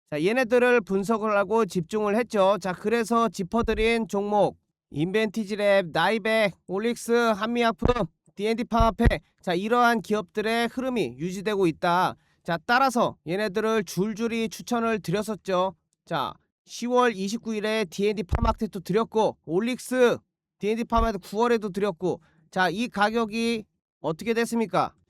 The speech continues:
정확하게 시월 이십구 일 날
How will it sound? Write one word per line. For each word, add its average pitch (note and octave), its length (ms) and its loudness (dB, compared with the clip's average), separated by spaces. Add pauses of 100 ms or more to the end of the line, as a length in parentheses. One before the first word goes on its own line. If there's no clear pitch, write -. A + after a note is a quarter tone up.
(140)
정확하게 G3+ 1200 -2 (280)
시월 A3+ 600 -2
이십구 F#3 440 -6
일 G#3 80 0
날 C3 220 0